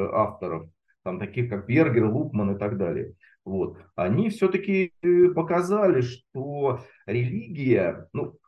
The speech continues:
по-, определённым образом понимаю, это необходимый компонент общественной жизни. То есть, если мы вступаем в устойчивые социальные связи,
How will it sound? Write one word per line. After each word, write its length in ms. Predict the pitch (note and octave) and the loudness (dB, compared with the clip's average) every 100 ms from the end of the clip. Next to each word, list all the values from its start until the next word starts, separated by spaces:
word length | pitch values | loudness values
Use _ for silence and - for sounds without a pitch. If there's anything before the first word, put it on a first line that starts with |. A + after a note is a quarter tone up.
| _ | _
по-, 180 | E3+ C#3 | 2 2
определённым 420 | A#2+ E3+ D#3 D#3 | 0 2 2 0
образом 300 | C3 B2 A#2+ | -4 -6 -6
понимаю, 640 | C3+ D#3 D#3 A#2+ D#2 B1+ _ - | -6 -6 -2 0 0 -4 _ -12
это 160 | A#2+ | -6
необходимый 640 | C#3+ D3+ - D#3 E3+ A3 F#3 | -2 -2 0 -2 0 0 0
компонент 500 | E3 D3+ D3 F3+ E3 | -2 0 0 0 -4
общественной 460 | B2+ D#3+ D#3 C#3 B2+ | -6 -8 -8 -6 -4
жизни. 460 | A2+ G#2 C#2+ C#2 - _ _ _ _ - _ | -2 -2 -4 -12 -14 _ _ _ _ -20 _
То 80 | - | 2
есть, 140 | B2 C3 | 2 4
если 240 | G3 F3 | 4 6
мы 120 | F#3 | 4
вступаем 520 | - E3 D#3+ F3+ E3+ D#3 | 4 0 4 6 6 2
в 60 | |
устойчивые 540 | D#3+ F3+ D#3+ B2 B2+ C3 | -2 0 0 -2 -6 -6
социальные 540 | - - C#3+ A#2+ A#2 | -8 0 2 4 0
связи, 640 | - D#3 A#3 G3 G#2+ - | -2 -2 -2 -2 -4 -8